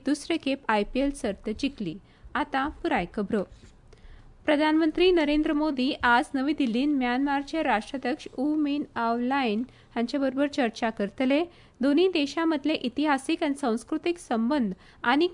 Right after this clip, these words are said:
घटमूट करपा विशीं उलोवणी जातली. सुरक्षा आनी कनेक्टिव्हिटी सयत म्यानमार आनी भारत हांचे मदल्या संबंदाच्या पुराय आंगांचेर ह्या चर्चे वेळार विचार विनिमय जातलो. राष्ट्रीय सुरक्षा सल्लागार अजित दोवाल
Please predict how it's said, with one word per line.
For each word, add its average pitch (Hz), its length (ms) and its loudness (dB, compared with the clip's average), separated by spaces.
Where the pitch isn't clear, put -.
घटमूट 277 320 0
करपा 269 360 0
विशीं 294 340 0
उलोवणी 233 460 0
जातली. 208 460 -2
सुरक्षा 285 520 0
आनी 262 320 0
कनेक्टिव्हिटी 277 680 -2
सयत 269 240 0
म्यानमार 262 540 0
आनी 240 260 -2
भारत 226 420 0
हांचे 269 300 -2
मदल्या 247 380 0
संबंदाच्या 262 680 -2
पुराय 262 380 0
आंगांचेर 233 680 -2
ह्या 226 180 0
चर्चे 294 380 -2
वेळार 226 300 0
विचार 285 400 -2
विनिमय 214 380 0
जातलो. 196 500 -2
राष्ट्रीय 220 440 2
सुरक्षा 269 460 -2
सल्लागार 240 560 0
अजित 220 300 -2
दोवाल 226 420 0